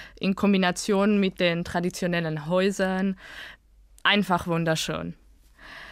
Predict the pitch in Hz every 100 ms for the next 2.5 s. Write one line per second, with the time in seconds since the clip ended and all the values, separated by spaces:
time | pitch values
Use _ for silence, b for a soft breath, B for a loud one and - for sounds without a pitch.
0 | B B - 190 233 - 359 - - 240
1 | 220 220 247 - 240 233 220 185 190 175
2 | 247 370 - -